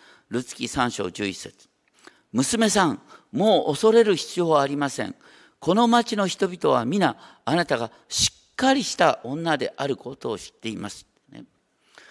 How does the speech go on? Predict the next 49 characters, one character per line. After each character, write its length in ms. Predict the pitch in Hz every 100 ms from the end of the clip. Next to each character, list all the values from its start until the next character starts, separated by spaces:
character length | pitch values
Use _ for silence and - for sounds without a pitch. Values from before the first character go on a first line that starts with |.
| _
し 180 | - - -
っ 60 |
か 160 | - 262
り 100 | 240
と 240 | - - - -
し 100 | -
た 160 | 151
女 340 | - 151 170 165
の 160 | 123
代 200 | 85 127
表 280 | 143 151 139
は 200 | 151 131 - _
ル 120 | -
ツ 160 | - 127
だ。 180 | - - _ _ _ _ _ _ - 104 _ _ _ _ _ _ _ _ _ _ _ _ -
し 120 | -
か 120 | 214
も、 300 | 214 131 - -
し 180 | - -
っ 40 |
か 160 | 247 254
り 100 | 226
と 160 | 165
し 80 | -
た 140 | 190
っ 160 | 214 -
て 100 | 156
い 40 |
う 40 | 131
言 240 | 123 123
葉 180 | 123 120
は、 300 | 151 170 - - - _
新 240 | - 170
海 200 | 170 185
訳 280 | 127 - 127
の 260 | 165 107 - _ _ - -
脚 200 | 117 -
注 220 | 156 151
で 100 | 139
言 100 | 135
う 40 |
と、 200 | 113 101 - _ -
た 120 | 139
く 160 | -
ま 160 | 269 302
し 220 | - 233
い 20 |
っ 20 | -
て 280 | _ -